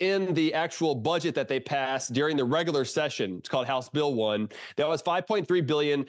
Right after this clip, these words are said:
to maintain property tax relief from prior sessions. So that would alre-, that was already baked in the cake.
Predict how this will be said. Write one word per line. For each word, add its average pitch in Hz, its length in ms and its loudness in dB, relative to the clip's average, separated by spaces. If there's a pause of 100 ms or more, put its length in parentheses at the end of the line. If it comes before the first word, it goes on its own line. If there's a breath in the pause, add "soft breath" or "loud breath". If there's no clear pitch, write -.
(160 loud breath)
to 175 100 -2
maintain 208 720 0
property 160 420 0
tax 156 340 -4
relief 147 380 0 (260 loud breath)
from 160 160 0
prior 180 520 0
sessions. 135 720 -4
So 151 220 0
that 185 180 0
would 269 100 0
alre-, 226 280 0
that 202 120 0
was 302 100 0
already 285 160 2
baked 196 260 -2
in 180 60 0
the - 60 0
cake. 143 360 -4